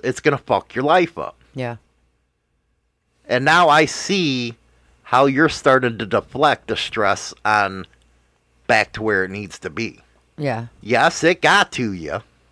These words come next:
Speaker 1: but it took four weeks to get there.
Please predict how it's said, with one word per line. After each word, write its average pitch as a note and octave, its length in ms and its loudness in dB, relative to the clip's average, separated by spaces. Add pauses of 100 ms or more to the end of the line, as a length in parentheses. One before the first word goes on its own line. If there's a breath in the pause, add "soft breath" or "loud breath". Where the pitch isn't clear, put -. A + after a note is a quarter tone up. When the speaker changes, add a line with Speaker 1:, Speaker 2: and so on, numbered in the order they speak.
(1160)
Speaker 1:
but C3+ 180 4
it C3+ 140 -2
took - 460 0
four D3 260 4
weeks D#3+ 380 -2
to A#2 520 -6 (220)
get G#3 260 0
there. - 260 -10